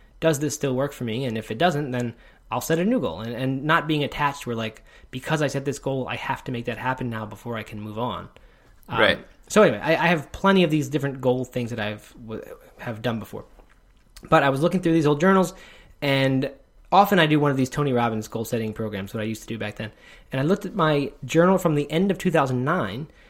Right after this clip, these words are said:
Speaker 1: and I had set eight different goals then, which is kind of a lot to have eight goals at once. He, he recommends nine in this program of his that I do a lot.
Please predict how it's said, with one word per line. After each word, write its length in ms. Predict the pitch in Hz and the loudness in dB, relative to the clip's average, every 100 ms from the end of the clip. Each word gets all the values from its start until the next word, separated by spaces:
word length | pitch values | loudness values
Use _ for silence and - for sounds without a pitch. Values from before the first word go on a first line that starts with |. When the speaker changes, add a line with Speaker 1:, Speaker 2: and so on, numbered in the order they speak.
| _ - - - | _ -20 -20 -2
Speaker 1:
and 320 | 151 143 143 | 2 2 2
I 40 | 135 | 0
had 160 | 147 | 0
set 260 | 135 151 - - | 2 2 0 -2
eight 200 | 185 220 | 0 2
different 260 | 220 190 170 | 2 2 2
goals 260 | 139 107 - | 2 0 -6
then, 120 | 117 | -8
which 80 | 143 | -4
is 60 | |
kind 180 | 170 294 | 0 4
of 40 | |
a 60 | 190 | 4
lot 200 | 120 85 | 4 2
to 60 | 120 | -2
have 140 | 127 | 0
eight 160 | 127 123 | 0 0
goals 180 | 123 | -4
at 60 | 117 | -4
once. 220 | 107 90 | -8 -2
He, 160 | 170 185 | 2 2
he 140 | 160 | 4
recommends 360 | 180 165 160 131 | 2 4 0 0
nine 360 | 131 120 120 | 0 0 -2
in 80 | 117 | -4
this 100 | 110 | -6
program 320 | - 127 117 113 | -6 -6 -4 -6
of 60 | |
his 160 | 117 113 | -8 -8
that 80 | 113 | -8
I 100 | 107 | -6
do 140 | 107 | -4
a 40 | |
lot. 280 | 101 107 - | -4 -6 -10